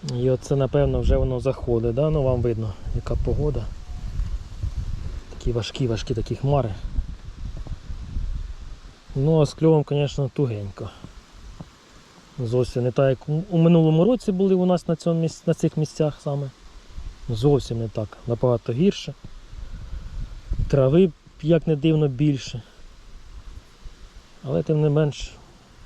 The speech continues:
щось таке-то вдалося сьогодні наковиряти. Якби не ті сходи, то рибалка б удалась на самом то ділі б на сто відсотків. Так,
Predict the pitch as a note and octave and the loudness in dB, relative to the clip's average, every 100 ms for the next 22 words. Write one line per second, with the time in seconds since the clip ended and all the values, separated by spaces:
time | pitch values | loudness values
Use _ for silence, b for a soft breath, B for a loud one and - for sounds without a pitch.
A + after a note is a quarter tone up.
0 | - - - - C#3 - C3 C#3+ - C3+ | -14 -14 -8 0 2 2 -4 -4 -2 -4
1 | - - - - - A#2 C3 B2 - B2 | -4 -12 -14 -14 -6 2 2 2 0 -2
2 | B2+ B2+ - D3 F3+ E3+ - - - B | 2 2 2 2 2 -2 -10 -18 -16 B
3 | B B B B - C3 B2 C#3 C3 A#2+ | B B B B -6 -2 4 4 4 2
4 | C3+ - E3 C#3+ A#2+ B2+ A2 - - - | -2 0 0 2 0 -2 -4 -6 -16 -16
5 | - A#2+ B2+ B2+ - A2 - - - - | -6 -2 2 0 0 -8 -10 -20 -20 -18
6 | B B B B B - - A#2+ A#2+ B2 | B B B B B -14 -6 0 2 4
7 | A2 - A2+ A#2+ A2+ A#2 A#2 C#3+ B2+ - | 2 -2 -4 -2 -2 -2 0 2 2 -2
8 | B B2 A#2+ - B2+ A#2 - A#2+ G#2 - | B -8 -6 -2 0 0 -2 -4 -4 -8
9 | - B B B B B - C#3+ G#2 - | -8 B B B B B -2 0 0 -6